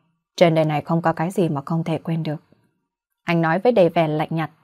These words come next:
Trong lồng ngực dường như cũng đang mơ hồ tràn ra một cảm giác gì đó. Nếu giả dụ, có một ngày nào đó em chết đi rồi, liệu anh còn nhớ đến em nữa không? Đột nhiên Tương Tư hỏi anh một câu,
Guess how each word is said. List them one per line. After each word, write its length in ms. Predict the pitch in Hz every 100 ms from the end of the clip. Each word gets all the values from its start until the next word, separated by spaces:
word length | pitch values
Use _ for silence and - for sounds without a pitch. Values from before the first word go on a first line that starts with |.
| _ _ _ _ _
Trong 260 | - 175 175
lồng 180 | 170 165
ngực 160 | 160
dường 280 | - 165 151
như 140 | 170
cũng 160 | 175 180
đang 200 | 190 175
mơ 120 | 175
hồ 220 | 175 170 156
tràn 160 | 190 170
ra 180 | 254
một 180 | 254 190 175
cảm 180 | 165
giác 180 | 147 294
gì 200 | - 180
đó. 300 | 151 156 180 277 _ _ _ _ _ _ _ _ _
Nếu 360 | 202 185 165 185 262
giả 180 | 208
dụ, 220 | 165 180 160 _ _ _ _ _ _
có 120 | 202
một 160 | 190 190
ngày 140 | 175
nào 140 | 160 151
đó 140 | 156
em 240 | - 208
chết 200 | 202 262
đi 160 | 240 214
rồi, 260 | 202 180 170 _ _ _ _ _ _
liệu 200 | 196 180
anh 200 | - 190
còn 200 | 196 175
nhớ 120 | 170
đến 160 | 185 202
em 220 | 233 226
nữa 140 | 208 233
không? 200 | - 226 - _ _ _ _ _ _ _ _ _ -
Đột 220 | 170 165
nhiên 200 | 165 165
Tương 200 | 170 165
Tư 200 | 170 165
hỏi 220 | 170 156
anh 260 | - 170 170
một 200 | 151 -
câu, 200 | 196